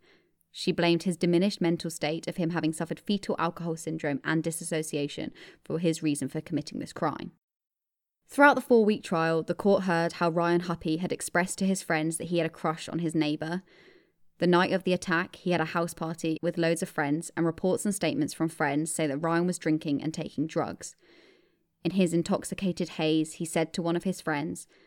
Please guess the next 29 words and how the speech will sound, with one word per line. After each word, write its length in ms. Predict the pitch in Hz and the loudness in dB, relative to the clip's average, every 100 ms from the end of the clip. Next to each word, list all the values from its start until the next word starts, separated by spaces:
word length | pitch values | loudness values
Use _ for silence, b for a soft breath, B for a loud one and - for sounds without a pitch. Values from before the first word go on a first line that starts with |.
| b - | b -2
"I 80 | 175 | 2
bet 220 | 190 - | 2 2
you 100 | 160 | 0
five 280 | - 170 190 | 0 0 2
hundred 300 | 190 185 - | 0 -2 -2
dollars 300 | 156 143 165 | -2 -2 -6
I 80 | |
can 180 | 170 170 | -6 -2
rape 240 | 165 156 165 | -2 -2 -2
and 120 | 160 | -2
kill 160 | 156 | -2
the 100 | 156 | -2
lady 260 | 156 156 151 | -4 -4 0
next 280 | 147 - - | -2 -2 -4
door." 320 | 165 78 175 - _ _ | -2 -4 -10 -14 _ _
And 160 | 175 170 | -2 2
that 260 | 185 - | 0 0
is 140 | - - | -8 -6
how 120 | 156 | -6
it 100 | - | -4
started. 580 | - 156 160 - - - _ _ _ - - - | -2 -2 -4 -8 -10 -14 _ _ _ -20 -18 -12
Okay, 200 | 165 180 | -8 -8
so 120 | - | -4
I 60 | 143 | -2
did 160 | 151 139 | -2 -4
actually 240 | - 107 | -4 -8
explain 320 | - 143 101 | -6 -6 -4
it, 140 | 131 - | -6 -10
just 240 | 175 | -14